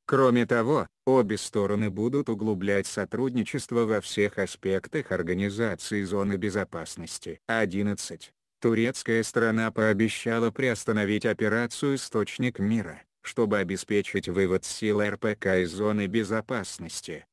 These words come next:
в течение сто двадцать часов. Двенадцать. Как только операция «Источник мира» будет приостановлена,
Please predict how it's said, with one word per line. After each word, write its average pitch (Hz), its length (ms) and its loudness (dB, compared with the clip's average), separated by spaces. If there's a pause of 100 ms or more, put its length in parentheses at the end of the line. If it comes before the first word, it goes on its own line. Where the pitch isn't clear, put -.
(140)
в - 80 -20
течение 139 580 4
сто 113 280 0
двадцать 101 500 0
часов. - 680 -10
Двенадцать. 127 800 -2
Как 117 260 2
только 110 360 2
операция 98 720 0
«Источник 113 640 -2
мира» 117 240 2
будет 95 340 -2
приостановлена, 78 1000 -2